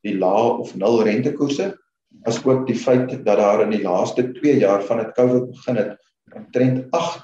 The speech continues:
triljoen dollar se nuwe geld wêreldwyd gedruk is. Nou, eh, ons het so agtien maande terug het ons veral ons buitelandse blootstelling aan aandele 'n bietjie verlaag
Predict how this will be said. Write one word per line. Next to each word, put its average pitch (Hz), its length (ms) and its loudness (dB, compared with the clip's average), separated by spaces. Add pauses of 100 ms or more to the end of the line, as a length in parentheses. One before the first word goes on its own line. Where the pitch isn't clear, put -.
(120)
triljoen 143 680 4
dollar 101 460 2 (360)
se 110 200 0
nuwe 110 300 0
geld 120 440 0
wêreldwyd 98 540 0
gedruk 98 360 -4
is. - 360 -10 (640)
Nou, 101 320 2 (420)
eh, - 200 -10
ons 127 200 4
het - 120 -2
so 127 140 0
agtien 135 360 2
maande 110 560 0
terug 127 300 2
het - 240 -6
ons 123 360 -4
veral 151 280 -2
ons 127 180 2 (180)
buitelandse 113 640 0
blootstelling 113 720 0
aan 101 220 -6
aandele 113 460 2
'n 98 40 -6
bietjie 120 240 -10
verlaag 104 460 -6